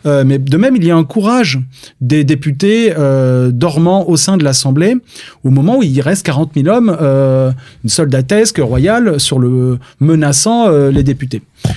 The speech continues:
Et donc, euh, les, les députés vont très rapidement bénéficier de ce, ce, ce, cette victoire populaire, cette bataille décisive, et symbolique. Euh, et, et alors, il, il va falloir convaincre le roi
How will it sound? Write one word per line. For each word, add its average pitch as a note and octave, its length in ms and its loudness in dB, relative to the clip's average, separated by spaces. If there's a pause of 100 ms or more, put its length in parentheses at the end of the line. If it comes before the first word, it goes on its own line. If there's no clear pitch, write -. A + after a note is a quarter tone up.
(120)
Et C#3+ 80 0
donc, F#3+ 340 0
euh, C#3 200 2
les, C3+ 200 0
les C#3 160 0
députés D#3+ 380 -2
vont D#3 160 -2
très B3 160 -2
rapidement F#3+ 420 0
bénéficier F#3 760 0 (800)
de D#3 260 2
ce, C#3 320 0
ce, A#2+ 340 -2 (340)
ce, B2+ 440 0
cette A#2 220 -4
victoire D3 520 -2
populaire, C#3+ 520 -2
cette B2+ 200 -2
bataille C#3 460 -2 (500)
décisive, C3 720 -2 (580)
et F3+ 40 0
symbolique. D#3+ 600 -2 (420)
Euh, A#2+ 1300 -2
et, C3+ 580 0
et B2 60 0
alors, D3 440 -2 (320)
il, B2+ 160 2 (120)
il C#3+ 120 0
va C#3+ 140 0
falloir C#3+ 680 -2
convaincre D3+ 520 -2
le A#2 100 0
roi D#3 300 -2